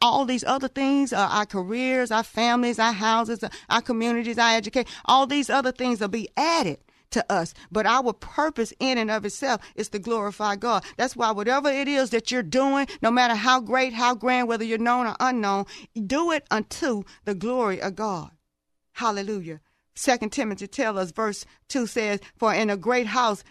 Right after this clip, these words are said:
not only are there vessels of gold and silver, but also of wood and clay." Why? Why? Some for honor and some for what? Dishonor. Why? "For the sanctifying and useful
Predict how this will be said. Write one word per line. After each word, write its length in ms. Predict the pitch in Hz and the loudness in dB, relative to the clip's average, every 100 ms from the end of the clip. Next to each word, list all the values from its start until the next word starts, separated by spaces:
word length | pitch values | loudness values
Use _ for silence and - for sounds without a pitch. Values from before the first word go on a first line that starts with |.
| - | 0
not 200 | 220 220 | 2 4
only 260 | 240 226 | 2 0
are 120 | 180 | 0
there 200 | 202 202 | 0 0
vessels 420 | 196 220 214 196 165 | 0 -2 -2 -4 -4
of 160 | 175 | -4
gold 360 | 170 226 208 185 | -2 0 0 -2
and 80 | - | -4
silver, 360 | - 226 185 | -2 0 0
but 140 | 185 190 | -2 0
also 500 | 226 226 - 208 190 | 0 0 -2 -2 -2
of 60 | |
wood 300 | 190 226 208 | -4 -4 -4
and 120 | 185 | -4
clay." 300 | - 269 196 156 - | -8 -6 -6 -8 -14
Why? 380 | 185 269 269 151 - - | -4 -2 -2 -4 -8 -12
Why? 400 | 175 262 262 156 - | -4 -2 0 -2 -6
Some 400 | - - 254 247 | -10 2 4 4
for 180 | 247 208 - | 2 0 2
honor 240 | 240 247 | 4 4
and 100 | 208 | 0
some 360 | - 240 233 226 | 0 0 2 0
for 100 | 202 | -2
what? 300 | 202 202 170 | 0 -2 0
Dishonor. 560 | 240 233 214 180 151 - - - | -2 0 0 0 -2 -8 -18 0
Why? 280 | 240 254 185 | 4 4 4
"For 140 | 214 | 0
the 80 | 190 | -4
sanctifying 760 | - 262 262 254 247 233 226 | 0 0 0 -2 2 2 4
and 160 | 208 208 | 2 0
useful 460 | 240 247 - 233 | 0 -2 0 -2